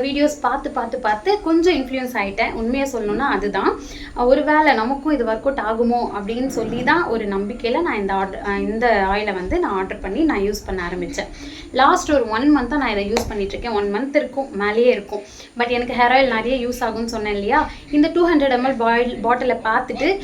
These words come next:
எங்க அம்மாவுமே சொன்னாங்க, "உனக்கு போய் இதெல்லாம் கடையில வாங்கினா சரியப்பட்டு வருமா? அதுவும் இவ்வளோண்டு பாட்டிலா இருக்கு, இதெல்லாம் வாங்காத, வேஸ்ட் காசு, நான் ஊர்ல இருந்து வாங்கிட்டு வரேன்" அப்படின்னு தான் நான் சொல்லியிருந்தாங்க.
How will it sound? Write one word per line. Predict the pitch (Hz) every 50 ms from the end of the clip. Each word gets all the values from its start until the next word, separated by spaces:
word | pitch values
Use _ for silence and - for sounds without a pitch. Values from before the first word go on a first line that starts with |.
| - - - -
எங்க | - 262 254 226
அம்மாவுமே | 226 240 285 330 330 302 294 302
சொன்னாங்க, | 320 311 285 226 233 220 214 233 277
"உனக்கு | 302 277 247 254 277 285 - 294
போய் | - - 277 311 339 339 320 285
இதெல்லாம் | 269 254 226 247 262 277 277 254 254
கடையில | 240 214 226 254 277 262
வாங்கினா | 247 226 220 233 233 226 -
சரியப்பட்டு | - 202 208 233 240 - 226 220 208
வருமா? | 196 196 202 202 208 233 247 240 - - - - -
அதுவும் | 226 226 277 269 233
இவ்வளோண்டு | 220 226 226 254 262 262 233
பாட்டிலா | 233 226 233 233 220 214
இருக்கு, | 202 208 - 247
இதெல்லாம் | - 208 202 208 220 233
வாங்காத, | 220 214 214 220 226 220 214 214 226
வேஸ்ட் | 220 208 214 226 226 226 - -
காசு, | - 202 208 208 - - 214 208 214 208 - - - - - - -
நான் | 214 208 202
ஊர்ல | 214 226 214 214 208
இருந்து | 214 226 240
வாங்கிட்டு | 226 208 208 214 208 196 196
வரேன்" | 196 202 196 196 196
அப்படின்னு | 190 185 190 196
தான் | 202 202
நான் | 196 190 190 185 185 - -
சொல்லியிருந்தாங்க. | 208 208 214 226 233 214 196 185 180 180